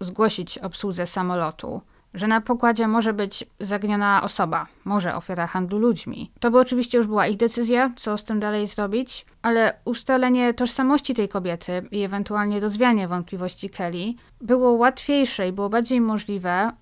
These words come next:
zanim ona jeszcze wysiadła z samolotu. Obsługa samolotu mogła w ogóle sprawdzić, jak ta kobieta się nazywa, która siedzi na tamtym miejscu. Oczywiście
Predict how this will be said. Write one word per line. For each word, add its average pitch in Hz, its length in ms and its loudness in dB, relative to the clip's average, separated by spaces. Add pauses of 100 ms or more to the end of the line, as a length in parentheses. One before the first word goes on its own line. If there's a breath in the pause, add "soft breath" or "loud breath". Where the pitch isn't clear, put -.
(200)
zanim 233 360 6
ona 170 160 0
jeszcze 160 240 -8
wysiadła 170 380 -8
z - 100 -10
samolotu. 165 640 -10 (400)
Obsługa 208 340 -2
samolotu 208 420 0
mogła 202 220 0
w 196 60 -2
ogóle 202 360 0
sprawdzić, 202 560 -4
jak 196 140 -4 (140)
ta 202 120 -4
kobieta 202 380 -4
się 196 380 -4 (100)
nazywa, 220 640 0 (340)
która 180 240 -4
siedzi 170 280 -2
na 156 100 -2
tamtym 165 320 -4
miejscu. 156 380 -8
Oczywiście 175 600 -6